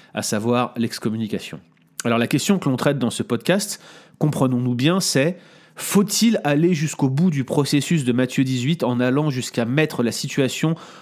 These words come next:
entre les mains des anciens dans le cas où une personne se marierait avec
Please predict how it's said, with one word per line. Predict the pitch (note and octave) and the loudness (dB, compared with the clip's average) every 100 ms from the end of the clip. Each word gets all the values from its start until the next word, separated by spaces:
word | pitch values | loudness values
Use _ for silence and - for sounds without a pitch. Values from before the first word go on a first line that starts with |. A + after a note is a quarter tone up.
| - | -8
entre | B2 B2 - | -4 -2 0
les | A#2+ | 0
mains | A#2+ C3+ E3 | 2 2 2
des | C#3+ A#2+ | 2 0
anciens | A#2 - - D3+ F#3 - - - | 0 0 0 0 0 -10 -20 -12
dans | A#2 A2+ E3+ G3 | -4 2 4 4
le | D#3 | 0
cas | C3+ E3 | 2 2
où | D#3 C3 | 2 2
une | B2+ | 0
personne | B2 - E3 | -2 0 -2
se | - | 0
marierait | B2+ B2+ B2 B2 B2+ D3+ | 0 2 2 2 2 0
avec | A#2 A2+ B2 C#3+ - | -2 -2 0 -2 -4